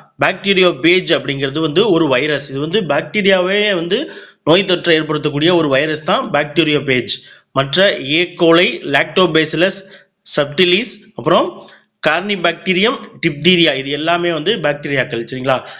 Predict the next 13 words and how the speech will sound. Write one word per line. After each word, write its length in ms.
இதுல 80
வந்து 200
இந்த 160
லாக்டோபாசிலஸ்ன்ற 1300
ஒரு 180
பாக்டீரியா 380
இருக்கு 260
பார்த்தீங்களா? 120
இதுதான் 280
வந்து 280
தேசிய 360
நுண்-, 280
நுண்ணுயிரியாக 920